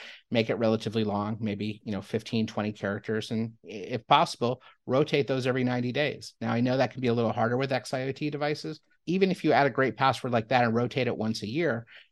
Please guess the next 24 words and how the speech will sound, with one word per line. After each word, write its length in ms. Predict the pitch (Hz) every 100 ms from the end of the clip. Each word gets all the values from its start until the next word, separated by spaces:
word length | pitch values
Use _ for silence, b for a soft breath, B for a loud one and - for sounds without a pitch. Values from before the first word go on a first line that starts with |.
| -
you're 100 | 123
better 280 | 139 143 131
than 360 | 117 113 - -
most 340 | 120 190 240
of 40 | 160
the 100 | 101
X 180 | -
I 100 | 110
O 40 | 101
T 160 | -
devices 440 | 107 104 107 113 104
out 180 | 107 120
there 120 | 117
that 180 | 110 113
have 160 | 104
no 180 | 113 156
password 540 | 151 110 110 110 107
or 100 | 107
default 420 | 104 151 - 107 -
password, 480 | 104 - 104 101
or 20 | 98
they're 140 | 104
never 200 | 107 -
changed. 460 | - 104 - -